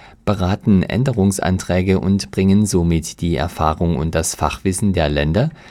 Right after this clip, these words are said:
das diese bei der Ausführung der Gesetze oder Verordnungen erlangen, in das Bundesratsverfahren ein. Anders als im Bundesratsplenum haben die Länder bei der Abstimmung in einem Ausschuss nur eine Stimme.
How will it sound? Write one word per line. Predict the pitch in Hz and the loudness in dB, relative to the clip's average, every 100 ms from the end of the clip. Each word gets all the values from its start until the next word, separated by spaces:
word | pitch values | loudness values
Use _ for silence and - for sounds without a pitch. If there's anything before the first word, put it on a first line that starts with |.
| - - | -20 -10
das | - 101 - | -4 -4 -4
diese | - 101 98 98 | 0 2 2 0
bei | 95 | 0
der | 98 101 | 0 0
Ausführung | 82 95 - 90 82 85 | 0 0 0 0 2 0
der | 82 80 | 0 0
Gesetze | 87 80 76 - | 0 0 0 -2
oder | 67 85 | 0 -2
Verordnungen | 82 101 78 85 82 82 | 0 -2 -2 -2 -2 0
erlangen, | 78 82 80 82 | 0 0 0 0
in | 76 85 | -2 -2
das | 90 - | -2 -4
Bundesratsverfahren | - 85 82 - 82 90 - - 82 78 80 82 | -2 -2 -2 -2 -2 -2 -4 -6 -2 0 0 -2
ein. | 80 78 92 76 - _ - - - - - - | 0 2 2 0 -4 _ -20 -20 -20 -20 -20 -12
Anders | - 101 135 131 117 | -4 2 4 4 2
als | - 110 107 | 0 0 0
im | - 101 98 | 2 2 4
Bundesratsplenum | 92 90 85 - 80 76 - - 82 76 90 135 131 | 2 2 0 -2 0 -2 -4 -2 0 2 2 0 0
haben | 113 - 104 | -2 0 2
die | 95 | 2
Länder | 85 76 78 98 135 | 2 2 2 2 0
bei | 131 101 | 0 0
der | 98 - | 0 0
Abstimmung | 95 - 127 127 120 | -2 -2 2 2 2
in | - 104 | 0 0
einem | 101 98 95 - | 2 4 2 0
Ausschuss | 87 123 - 101 95 - | -2 -2 -2 -2 -2 -2
nur | 95 90 82 | 0 2 0
eine | - 104 110 | -2 0 0
Stimme. | - 82 67 | 0 0 0